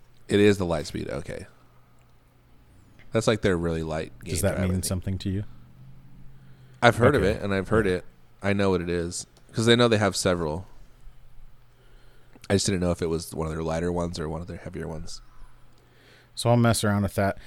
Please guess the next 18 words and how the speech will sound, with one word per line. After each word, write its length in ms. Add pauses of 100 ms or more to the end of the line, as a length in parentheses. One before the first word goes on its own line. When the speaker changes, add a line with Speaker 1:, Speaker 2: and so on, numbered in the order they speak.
(240)
Speaker 2:
Then 200
I 100
also 260
got 260
one 140
of 60
those 180
not 360
Nux 680
solids 560
or 120
new 560 (540)
Nux 400
Speaker 1:
Nu 140
X. 100
Speaker 2:
Nu 140
X. 340 (1040)
Speaker 1:
Yeah. 200